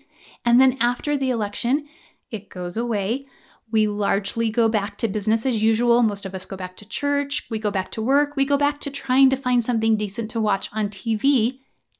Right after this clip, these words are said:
And do we do anything to change the abortion issue or to support or improve education or resources or adoption availability?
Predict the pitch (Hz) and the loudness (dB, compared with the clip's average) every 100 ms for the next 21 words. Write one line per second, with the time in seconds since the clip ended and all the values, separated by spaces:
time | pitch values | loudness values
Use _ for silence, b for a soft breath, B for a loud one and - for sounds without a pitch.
0 | - 254 254 269 254 233 233 196 - 220 | 4 6 6 4 2 0 -2 -4 -6 0
1 | 220 294 339 - _ 247 269 285 - 262 | 2 2 0 -8 _ 4 6 4 0 2
2 | 262 269 277 220 214 - 220 240 - 262 | 6 6 4 0 -6 -2 0 0 -2 -2
3 | 226 247 247 240 220 220 254 262 277 B | 0 -2 -2 -2 -2 -2 -2 -2 -2 B
4 | B B 220 220 220 226 220 - 208 208 | B B 2 2 2 0 2 2 0 -6
5 | - 233 233 269 269 214 196 196 - 226 | -4 2 2 2 -2 -6 -6 -6 -6 -2
6 | 233 226 226 220 220 208 190 - 247 254 | -2 0 -2 -4 -2 -4 -2 -2 0 0
7 | - 208 196 202 208 - 247 247 269 254 | 0 -4 -4 -4 -2 -2 -2 -2 0 2
8 | 247 - B B B 214 214 214 208 190 | 0 -2 B B B 2 4 4 0 -4
9 | 185 - 247 240 240 247 254 262 277 311 | -6 -2 0 2 2 2 2 2 2 0
10 | - | -2